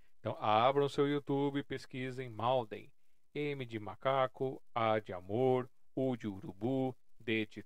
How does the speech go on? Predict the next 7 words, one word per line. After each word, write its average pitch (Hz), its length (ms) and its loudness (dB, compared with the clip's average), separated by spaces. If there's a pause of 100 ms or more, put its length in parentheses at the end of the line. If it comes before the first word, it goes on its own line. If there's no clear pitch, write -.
dado, 127 520 2 (120)
E 120 180 -2
de 104 80 -6
elefante, 120 760 -6 (100)
N 117 300 -6
de 98 120 -10
navio. 117 580 0